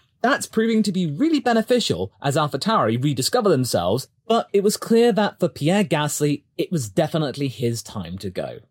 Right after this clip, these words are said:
Things were not looking up for him. He had to find fortune elsewhere, forge his own destiny. But where? It wasn't really looking all that solid. And Alpine had to fill in the gap from Alonso, and they had to come to terms with having lost their young star Oscar Piastri to McLaren.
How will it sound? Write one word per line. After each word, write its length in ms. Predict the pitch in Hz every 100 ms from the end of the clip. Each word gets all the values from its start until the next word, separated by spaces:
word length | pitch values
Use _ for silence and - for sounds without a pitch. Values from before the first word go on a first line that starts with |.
| _ _
Things 320 | 190 214 220 143
were 80 |
not 220 | 117 165 185
looking 240 | 170 143
up 160 | 131 -
for 140 | 135
him. 200 | 127 123 _
He 140 | 190
had 180 | 190 143
to 80 | 160
find 420 | - 139 131 127
fortune 440 | - 127 - 127 101
elsewhere, 480 | 95 - 92 82 -
forge 240 | 233 247
his 160 | 202 175
own 180 | 147 139
destiny. 560 | 110 - - 64 - _ _ -
But 140 | -
where? 540 | 156 143 247 151 - - _ _ -
It 80 | 160
wasn't 340 | 170 226 339 233
really 260 | 233 214
looking 540 | 180 185 - 190 185 -
all 220 | 165 226
that 220 | 214 139
solid. 460 | - 175 160 69 - _
And 100 | -
Alpine 340 | 160 190 202 190
had 160 | 165
to 80 | 202
fill 220 | - 202
in 100 | 202
the 60 | 202
gap 360 | 131 180 233 -
from 140 | 156
Alonso, 640 | 127 107 104 110 98 147 185 - - -
and 200 | 233 220
they 60 | 165
had 140 | 160
to 60 | 151
come 180 | 165 143
to 80 |
terms 300 | 135 175 131
with 80 | 139
having 220 | 139 143
lost 300 | 139 131 -
their 80 | 123
young 280 | 127 110 113
star 260 | - 110 -
Oscar 280 | 117 - 95
Piastri 420 | 107 87 - 107
to 60 |
McLaren. 520 | 151 208 226 117 78